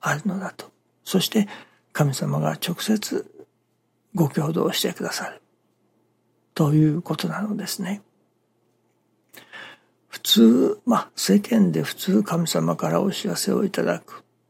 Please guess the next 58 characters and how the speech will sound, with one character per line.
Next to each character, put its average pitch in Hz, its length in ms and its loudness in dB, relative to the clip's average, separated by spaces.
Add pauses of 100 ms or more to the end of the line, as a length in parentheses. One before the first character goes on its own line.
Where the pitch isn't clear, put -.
(100)
と 170 140 4
い 165 140 6
う 156 40 0
と、 170 300 2
ど 165 160 0
ち - 140 -2
ら 208 120 4
か 208 140 -2
と 214 140 -6
い - 100 2
う 208 60 -2
と、 208 240 2 (1600)
明 - 80 0 (140)
日 226 120 2
の 233 140 6
こ 208 140 0
と、 - 240 -8 (1120)
未 175 160 8
来 277 240 6
の 156 160 0
こ - 120 -6
と 165 140 -2
の 147 160 0
お 156 60 0
知 - 160 -4
ら 151 100 -2
せ - 140 -4
を 220 200 0
い 208 80 0
た 165 100 0
だ 156 140 -4
き - 100 -10
た - 160 -6
い - 120 -8 (760)
と 233 320 2
願 160 300 4
う 202 80 -4
も 160 160 -2
の 160 140 -2
で - 120 -18
す - 140 -6
ね。 190 340 -2
そ 220 480 2
う - 60 -4
あ 180 100 4
れ 160 120 -4
ば - 180 -6
よ 165 160 2
い 196 80 -4
な - 160 -8
と。 - 140 -14 (320)
ま 151 160 -2
あ、 208 60 -6
予 143 220 -2
言 170 320 4
で 165 120 -2
す - 140 -4
か。 - 180 -8